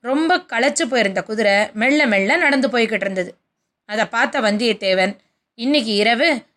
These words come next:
கடம்பூர் சம்புவரையர் மாளிகையில தங்கிட்டு காலையில புறப்படுற போது வேற ஒரு குதிரையை அங்கிருந்து வாங்கிக்கிட்டு புறப்படணும்" அப்படின்னு மனசுல உறுதி பண்ணிக்கிட்டான்.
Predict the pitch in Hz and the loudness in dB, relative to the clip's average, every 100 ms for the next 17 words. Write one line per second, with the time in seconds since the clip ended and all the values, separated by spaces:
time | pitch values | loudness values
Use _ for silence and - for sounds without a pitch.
0 | _ _ 247 302 330 330 240 202 240 320 | _ _ -4 0 2 2 2 0 0 2
1 | 294 240 208 196 196 190 196 185 196 226 | 2 2 2 2 0 0 0 0 0 0
2 | 226 175 202 208 _ _ - 214 226 240 | 0 0 -2 -2 _ _ -8 0 2 2
3 | 254 320 233 233 233 240 196 190 196 208 | 2 2 2 0 0 0 0 0 2 0
4 | 214 _ _ 214 247 311 320 262 220 - | 0 _ _ -4 0 2 2 2 0 -4
5 | 247 311 302 220 214 202 226 277 220 233 | -2 2 2 2 0 0 0 0 0 0
6 | 240 220 202 202 196 220 196 202 240 208 | -2 -4 -6 -4 -4 -2 0 2 0 -2
7 | _ _ - 262 262 190 180 220 320 240 | _ _ -8 -6 -4 -4 -2 0 2 2
8 | - 208 302 311 294 262 247 226 202 226 | 0 0 2 2 0 0 0 -2 -4 -8